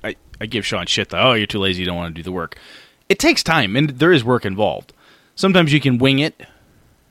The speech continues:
like I, like I tend to do sometimes, but other times you wanna put a little more thought and energy into making sure that it's,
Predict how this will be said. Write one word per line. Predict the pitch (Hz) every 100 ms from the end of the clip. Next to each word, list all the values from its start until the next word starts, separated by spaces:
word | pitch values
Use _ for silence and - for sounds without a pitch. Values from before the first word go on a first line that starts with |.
| _
like | - 110
I, | 110 113 -
like | 104 104
I | 107
tend | - 107
to | 101
do | 104
sometimes, | - 101 95 101 101
but | 120 147
other | 175
times | 135 117 107 104 -
you | 110 110
wanna | 110 107 107
put | - 117
a |
little | 107
more | 98
thought | 85 110 101
and | -
energy | 95 101 98 87 92
into | 92 95
making | 92 - 95
sure | 104 95
that | 87
it's, | 85 -